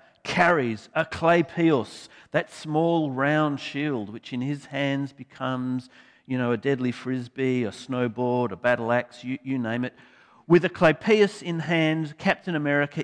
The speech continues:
is a veritable one-man army. There's nothing he can't do.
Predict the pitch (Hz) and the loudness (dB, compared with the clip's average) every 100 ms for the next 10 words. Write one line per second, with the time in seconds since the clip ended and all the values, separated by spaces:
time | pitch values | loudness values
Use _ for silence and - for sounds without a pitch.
0 | - 135 120 - 117 127 147 147 - 131 | 0 0 0 -6 -6 -2 0 0 -4 -8
1 | 135 135 135 - _ - 120 151 143 139 | -4 -2 -4 -10 _ -8 0 2 2 0
2 | 123 131 127 127 113 - _ _ 117 131 | 0 0 0 0 -4 -10 _ _ -4 0
3 | 127 107 78 113 120 135 160 - 139 131 | 0 -2 -10 -10 -8 -4 -4 -4 -8 -6
4 | 131 - 127 120 113 107 | -10 -6 -6 -6 -8 -12